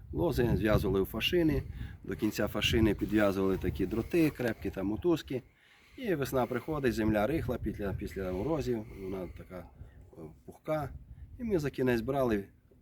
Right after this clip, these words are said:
е, фашин за цей дріт, піднімали, таким чином все було,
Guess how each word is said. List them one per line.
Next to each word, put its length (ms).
е, 40
фашин 320
за 100
цей 180
дріт, 240
піднімали, 500
таким 240
чином 260
все 220
було, 300